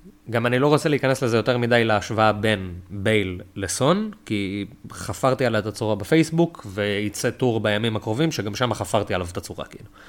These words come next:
אני חושב שבייל יותר טוב. הבאתי את סון במחזור האחרון, אני. לא בגלל שראיתי שהמספרים של סון טובים יותר, הם לא היו טובים יותר, אלא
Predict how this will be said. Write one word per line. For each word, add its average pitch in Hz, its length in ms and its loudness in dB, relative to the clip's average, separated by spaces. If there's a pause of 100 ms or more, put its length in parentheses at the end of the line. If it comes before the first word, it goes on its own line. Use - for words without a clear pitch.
(440)
אני 120 160 0
חושב 139 240 0
שבייל 127 280 4
יותר 107 240 0
טוב. - 220 -12 (420)
הבאתי 127 340 4
את - 80 4
סון 104 460 0
במחזור 104 440 0
האחרון, 101 360 0
אני. 131 260 0 (1040)
לא 135 560 6
בגלל 113 300 4
שראיתי 107 680 2
שהמספרים 104 500 -2
של 101 120 -2
סון 104 200 0
טובים 110 240 4
יותר, 107 200 4
הם 98 100 0
לא 131 100 8
היו 101 160 6
טובים 98 280 -2
יותר, 131 400 -2
אלא 107 140 0